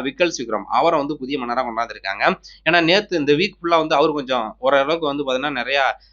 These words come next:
அப்படியே கொ-, கொஞ்சம் இன்ட்ரெஸ்டானதெல்லாம் பண்ணிட்டு இருக்காரு. So, அதனால அவரை வந்து பாத்தீங்கன்னா, மன்னரா கொண்டாந்துருக்காங்க.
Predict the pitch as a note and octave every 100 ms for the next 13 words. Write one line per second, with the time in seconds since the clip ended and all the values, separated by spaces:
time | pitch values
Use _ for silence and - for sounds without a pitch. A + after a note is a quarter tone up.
0 | _ A#2 C3 D3+ - C#3 C#3+ D3 C#3 B2
1 | C#3 C#3+ C#3 C#3 C3+ A2+ B2+ A#2+ A2 G2+
2 | D3+ - C3+ B2+ D3 B2 C#3 C3+ C#3 B2
3 | A2 C3 A2 A#2 A#2 G#2+ A2 G#2+ F#2+ G2+